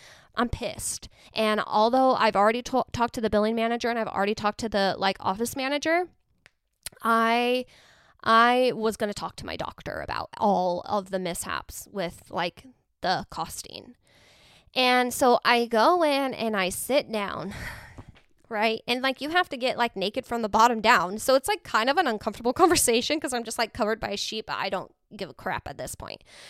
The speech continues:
So he comes in, he notices that I'm wearing a Taylor Swift sweater. So he tries to, like, talk shop with me about Taylor Swift. I'm like, "Oh, no, no, no, I'm not having this crap."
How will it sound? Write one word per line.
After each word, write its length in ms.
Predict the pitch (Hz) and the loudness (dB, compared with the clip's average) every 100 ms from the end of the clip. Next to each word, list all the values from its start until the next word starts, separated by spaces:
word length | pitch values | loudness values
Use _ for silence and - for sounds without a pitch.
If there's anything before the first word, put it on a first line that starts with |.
| - - | -20 0
So 160 | 294 | 2
he 100 | 277 | 2
comes 380 | - 415 427 359 | 2 4 4 4
in, 280 | 330 330 330 - | 6 4 2 -6
he 140 | - 262 | -4 2
notices 400 | 247 285 339 302 | 4 4 0 -2
that 140 | 285 | -2
I'm 100 | 285 | 0
wearing 220 | 277 262 | 2 0
a 40 | 262 | 0
Taylor 240 | 254 240 | 0 -2
Swift 240 | 277 240 - | -2 -4 -6
sweater. 560 | - 240 220 214 233 - - | -10 -2 0 2 0 -4 -10
So 120 | - | -2
he 60 | 269 | 0
tries 320 | - 294 277 - | 2 2 2 0
to, 260 | 254 226 | 2 4
like, 320 | 226 220 - _ | 4 2 2 _
talk 240 | - 226 - | 0 2 4
shop 240 | 220 220 | 2 2
with 160 | 208 196 | -4 -6
me 80 | |
about 200 | 185 175 | -4 -6
Taylor 220 | - 202 208 | -4 -8 -4
Swift. 260 | 208 - | -4 -2
I'm 120 | 220 | -2
like, 160 | 226 214 | 0 0
"Oh, 140 | - 247 | 2 2
no, 200 | 220 196 | 2 0
no, 120 | 185 | -2
no, 280 | 101 113 - | -6 -8 -4
I'm 160 | 233 240 | 0 2
not 120 | 220 | 0
having 260 | 185 131 | -2 -6
this 180 | 113 - | -8 -8
crap." 320 | - 120 - | -8 -8 -10